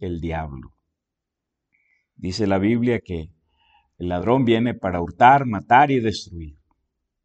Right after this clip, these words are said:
Es el diablo. Es el padre de mentira. Es el engañador.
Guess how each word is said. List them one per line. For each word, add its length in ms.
Es 160
el 140
diablo. 420
Es 220
el 180
padre 440
de 280
mentira. 800
Es 320
el 320
engañador. 840